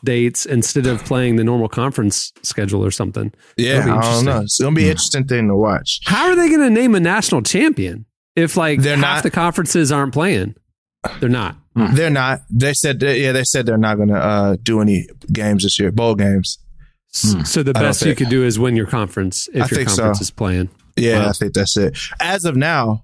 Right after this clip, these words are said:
Speaker 2: I think that's
Speaker 3: Yeah.
Speaker 2: it where it's at right now. So,
Speaker 1: Interesting.
Speaker 2: uh, the second one I got is extremely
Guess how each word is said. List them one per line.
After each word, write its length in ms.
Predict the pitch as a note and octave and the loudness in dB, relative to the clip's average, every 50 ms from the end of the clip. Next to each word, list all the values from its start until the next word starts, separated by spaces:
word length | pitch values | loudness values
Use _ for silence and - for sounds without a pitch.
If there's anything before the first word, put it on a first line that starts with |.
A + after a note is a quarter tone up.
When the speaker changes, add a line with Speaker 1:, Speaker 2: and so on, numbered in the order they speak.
| _ - - | _ -8 -6
Speaker 2:
I 100 | A#2+ C3 | -6 -4
think 200 | C3+ D3 C3 G2 | -2 -2 -2 0
that's 180 | B2 A#2+ A2 G#2 G2 | 0 0 2 2 0
Speaker 3:
Yeah. 60 | F2+ | 0
Speaker 2:
it 100 | E2 D2+ | 0 2
where 160 | G#2 G#2+ G#2+ | 0 2 2
it's 140 | G2+ - - | 0 -2 -2
at 100 | A2+ G#2+ E2 | -2 0 0
right 160 | F#2 F#2+ F#2+ | 0 2 2
now. 260 | G2 G2 F#2+ F#2 F2+ F2 | 2 2 2 2 0 0
So, 380 | - - - E2 D#2+ D#2+ - - - - - - - - - - - - | -2 -4 -2 0 0 0 -2 -4 -10 -18 -20 -20 -18 -14 -14 -10 -4 -4
Speaker 1:
Interesting. 240 | A#2 A2+ - - A#2 | -4 -4 -2 -2 0
Speaker 2:
uh, 260 | A2+ A#2 A2+ A2+ A2 | 0 2 2 2 2
the 100 | A2 A#2 | 0 0
second 420 | - - G3+ G#3+ G#3 - A3+ G3 | 0 0 -2 -2 -2 -2 0 0
one 120 | F#3+ F3+ D#3+ | 2 2 0
I 100 | D3 C#3 | 0 -2
got 300 | A2+ C3+ C3+ C3 B2+ A#2 - | -2 -2 0 0 -2 -2 -2
is 500 | A#2+ A#2 A2+ A2+ G#2+ G#2 - - - - - - - - - - _ | -2 0 2 2 2 0 0 -2 -6 -8 -14 -20 -20 -20 -20 -6 _
extremely 1120 | - A2+ - - - - - A#2+ A#2+ B2 A#2+ A#2+ A2+ A2 G#2+ G#2+ G2+ G2+ G2+ G2 G2 F#2+ | -4 -4 -2 -4 -4 -4 -2 -2 -2 0 0 2 2 2 2 2 2 2 4 4 2 2